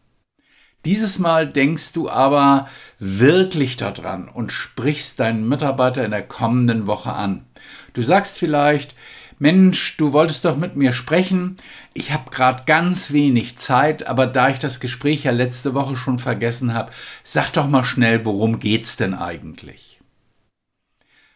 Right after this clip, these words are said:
Das ist aber nicht die Stimmung, in der ein vertrauensvolles Gespräch wirklich möglich ist. Und so hast du ganz schnell einen Mitarbeiter in deiner Praxis,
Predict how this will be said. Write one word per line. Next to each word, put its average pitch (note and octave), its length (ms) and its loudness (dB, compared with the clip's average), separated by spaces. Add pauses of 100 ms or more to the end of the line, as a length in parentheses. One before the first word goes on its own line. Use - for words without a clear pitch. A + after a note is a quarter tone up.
(300)
Das A#2+ 180 -4
ist D3 180 -4
aber C#3 160 2
nicht C3 320 0
die C#3+ 120 -4
Stimmung, D#3 640 -4 (200)
in A2+ 140 -4
der A2+ 160 0
ein G#2+ 100 -4
vertrauensvolles B2 1040 -4
Gespräch A2+ 680 -6
wirklich G2+ 640 -6
möglich A#2+ 580 0
ist. - 380 -18 (1080)
Und A#2+ 140 -6
so B2+ 200 0
hast F3+ 280 -2
du D3+ 180 -6
ganz F#3 320 0
schnell D#3+ 420 -2
einen G#2+ 300 -2
Mitarbeiter D#3+ 640 -2
in C#3+ 100 -4
deiner C#3+ 300 -2
Praxis, C#3+ 720 -8